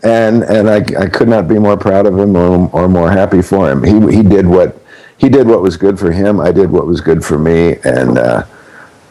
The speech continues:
I had a lot of people tell me when I, you know, when I left the corporate world in a nice, you know, position and salary that, uh,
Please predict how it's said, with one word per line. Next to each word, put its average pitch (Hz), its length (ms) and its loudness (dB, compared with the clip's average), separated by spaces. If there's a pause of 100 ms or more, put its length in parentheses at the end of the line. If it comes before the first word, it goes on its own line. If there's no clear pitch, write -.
(120)
I 165 100 -2
had 190 120 0
a 147 60 2
lot 135 120 2
of - 60 -4
people 104 240 0
tell 110 160 -2
me 104 100 2
when 92 200 0
I, 85 140 0
you 95 180 -2
know, 90 120 0
when 78 120 0
I 78 40 0
left 90 220 0
the 87 60 -2
corporate 85 340 0
world 80 380 2
in 71 80 -2
a 76 60 0
nice, 73 600 -2
you 69 100 0
know, 62 140 0
position 73 520 0
and 69 120 0
salary 65 480 0
that, 64 320 -2
uh, 60 120 -2